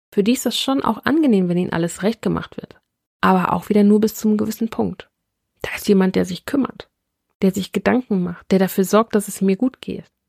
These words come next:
Und vielleicht hat die Person auf der anderen Seite nie gelernt, wie sie das selber machen können. Das heißt, es ergänzt sich vielleicht auch mit anderen Traumata, mit anderen Erfahrungen.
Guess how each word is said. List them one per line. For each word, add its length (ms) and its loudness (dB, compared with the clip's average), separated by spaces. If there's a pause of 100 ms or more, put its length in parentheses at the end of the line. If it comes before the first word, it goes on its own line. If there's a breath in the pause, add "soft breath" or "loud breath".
(260)
Und 120 2
vielleicht 340 0
hat 120 -2
die 60 -16
Person 320 2
auf 120 -4
der 140 -2
anderen 240 2
Seite 300 0
nie 320 2
gelernt, 420 0 (160)
wie 180 2
sie 80 2
das 140 2
selber 220 2
machen 240 0
können. 280 -4 (360)
Das 160 -4
heißt, 200 2
es 160 -2
ergänzt 460 2
sich 240 -4
vielleicht 320 2
auch 120 -2
mit 160 0
anderen 360 0
Traumata, 580 -6 (500)
mit 180 -2
anderen 320 4
Erfahrungen. 760 -6